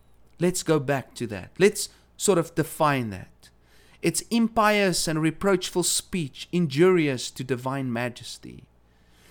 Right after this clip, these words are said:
The author of blasphemy against God is Satan. And so these Pharisees were accusing Jesus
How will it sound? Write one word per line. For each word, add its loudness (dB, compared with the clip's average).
The 0
author 6
of 2
blasphemy 4
against 0
God 4
is -4
Satan. -6
And -6
so 0
these 0
Pharisees 4
were 4
accusing 0
Jesus 0